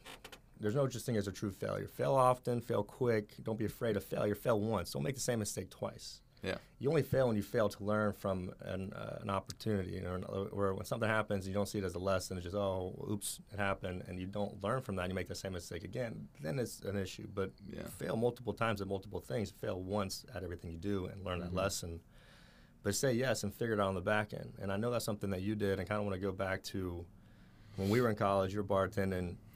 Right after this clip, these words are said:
Speaker 2: <laughs>
Speaker 1: I was bartending, whatnot, and you had a job opportunity to become, um, marketing for, uh,
Speaker 2: Yeah,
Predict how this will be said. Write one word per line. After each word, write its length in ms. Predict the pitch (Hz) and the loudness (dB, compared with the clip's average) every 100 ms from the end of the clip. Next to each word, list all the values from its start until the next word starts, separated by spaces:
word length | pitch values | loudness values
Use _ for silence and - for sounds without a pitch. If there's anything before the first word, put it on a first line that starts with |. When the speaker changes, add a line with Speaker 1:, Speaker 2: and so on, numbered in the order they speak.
| - | -10
Speaker 2:
<laughs> 300 | - 113 113 | -8 -8 -2
Speaker 1:
I 60 | 110 | 2
was 140 | 104 | 4
bartending, 580 | 85 101 95 107 101 98 | 6 4 6 4 4 2
whatnot, 420 | 98 98 92 95 - | 2 2 0 -2 -2
and 260 | 101 98 98 | 0 2 0
you 200 | 117 127 | 0 0
had 200 | 113 101 | 2 0
a 60 | |
job 300 | 101 113 131 | 2 2 2
opportunity 680 | 107 101 98 - 98 95 92 | 0 -2 -4 0 0 0 -4
to 180 | - 95 | -6 -4
become, 760 | 98 95 - 101 95 95 - - 98 | -4 -4 0 2 2 -2 -6 -6 -4
um, 320 | 87 92 - | -2 -4 -4
marketing 460 | 98 117 131 101 92 | 0 0 2 0 -2
for, 480 | - 92 90 90 90 | -2 0 2 0 -2
uh, 380 | 87 90 95 98 - | -2 0 -2 -6 -6
Speaker 2:
Yeah, 200 | 90 | -4